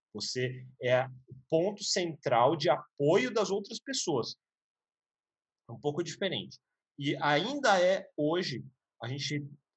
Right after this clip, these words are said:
coloca os desenvolvedores e os clientes dentro da expectativa. Eu falo, a gente fala isso pros clientes. Você vai falar diretamente com o desenvolvedor. E o desenvolvedor, desde o nível estagiário, nível júnior,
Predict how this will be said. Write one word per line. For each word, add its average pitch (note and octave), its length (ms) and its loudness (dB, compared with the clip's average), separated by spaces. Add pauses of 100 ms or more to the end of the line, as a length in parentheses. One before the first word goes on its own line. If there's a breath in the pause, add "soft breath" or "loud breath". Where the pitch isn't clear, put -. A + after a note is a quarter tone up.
(100)
coloca F3 500 4
os E3 140 -2
desenvolvedores C3 720 -4
e C#3 80 -8
os C#3+ 100 -8
clientes C#3 680 -6
dentro F#3 280 -4
da D#3 100 -2
expectativa. C#3+ 1040 -6
Eu A2 160 -8
falo, C#3+ 280 -4
a C#3 60 -6
gente C3+ 140 -8
fala C#3+ 180 0
isso D3 180 -8
pros - 140 -12
clientes. D3+ 400 -6 (220)
Você B2+ 160 -10
vai C#3+ 160 -4
falar D3 180 0
diretamente F#3 720 -2
com F#3+ 100 -6
o F3+ 40 -6
desenvolvedor. F3 600 -6 (240)
E C3+ 60 -6
o D3 40 -4
desenvolvedor, F3 680 -2
desde A3 380 0
o A#3 40 -4
nível G3 280 -2
estagiário, D3+ 680 -2
nível C#3 380 -6
júnior, C#3+ 520 -4